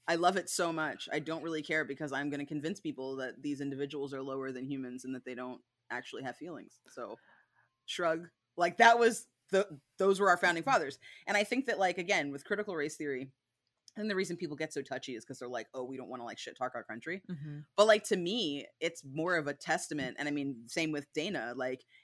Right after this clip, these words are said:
Speaker 1: it's more of a testament to strength. You know what I mean? To, like, to see where we've netted out, to see where we're going. Like,
Speaker 2: Mm-hmm.
Speaker 1: it's, it's, it makes, it makes you more hopeful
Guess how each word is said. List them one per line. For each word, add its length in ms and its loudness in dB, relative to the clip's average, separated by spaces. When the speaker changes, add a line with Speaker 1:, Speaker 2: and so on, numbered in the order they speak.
Speaker 1:
it's 160 -2
more 140 2
of 80 0
a 60 0
testament 500 -2
to 80 -10
strength. 520 -6
You 100 0
know 60 2
what 60 2
I 20 0
mean? 280 0
To, 80 -4
like, 120 -4
to 100 -8
see 180 -4
where 160 -2
we've 160 -4
netted 240 -2
out, 220 0
to 100 -8
see 160 -4
where 160 -4
we're 100 -12
going. 440 -2
Like, 240 -2
Speaker 2:
Mm-hmm. 40 -10
Speaker 1:
it's, 260 -6
it's, 300 -6
it 140 0
makes, 320 -4
it 140 -6
makes 260 -4
you 100 -4
more 160 -4
hopeful 460 -6